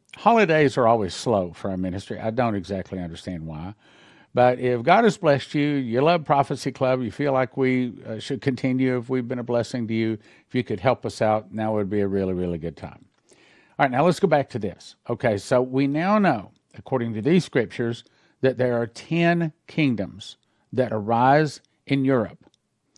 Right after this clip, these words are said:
Out of those ten kingdoms, they will give all of their power, and eventually all the world gives all of their power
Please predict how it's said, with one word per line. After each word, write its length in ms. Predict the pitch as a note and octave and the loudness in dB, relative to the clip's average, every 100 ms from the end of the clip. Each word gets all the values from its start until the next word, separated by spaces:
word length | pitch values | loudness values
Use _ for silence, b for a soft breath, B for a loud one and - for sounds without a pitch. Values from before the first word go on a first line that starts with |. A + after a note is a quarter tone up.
| b b b _ | b b b _
Out 160 | C#3+ F3 | 4 4
of 80 | G3 | 6
those 240 | G#3 G3 | 4 4
ten 360 | - G3 F#3+ E3+ | 0 -2 0 -2
kingdoms, 680 | - G3+ F3 A#2 B2 C3 - _ _ - | -2 0 0 -2 -4 -6 -12 _ _ 0
they 160 | C#3+ | 2
will 160 | C#3+ C3+ | 4 2
give 240 | B2+ C3 | 4 2
all 320 | - C3 D#3+ F#3+ | 2 4 4 4
of 80 | |
their 100 | F#3+ | 2
power, 380 | E3+ F3 C#3 A#2+ | 2 4 6 4
and 180 | - C#3+ | 2 -2
eventually 420 | C#3+ E3 - C3 | -2 -2 -2 0
all 200 | C3 C#3 | 4 4
the 60 | B2 | 2
world 320 | D3+ C3+ A#2 | 2 2 2
gives 220 | A#2+ A2+ | 0 -2
all 240 | - C#3 E3 | 0 2 2
of 80 | |
their 80 | E3+ | 0
power 440 | D3 C3 A#2+ B2 | -2 0 2 0